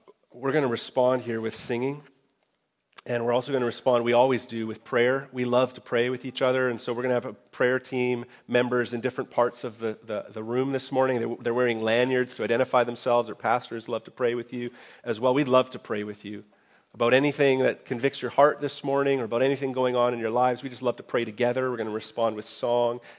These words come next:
as well. Let me pray for us. Lord Jesus Christ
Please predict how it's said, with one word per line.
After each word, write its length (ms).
as 160
well. 220
Let 100
me 80
pray 300
for 240
us. 360
Lord 200
Jesus 540
Christ 580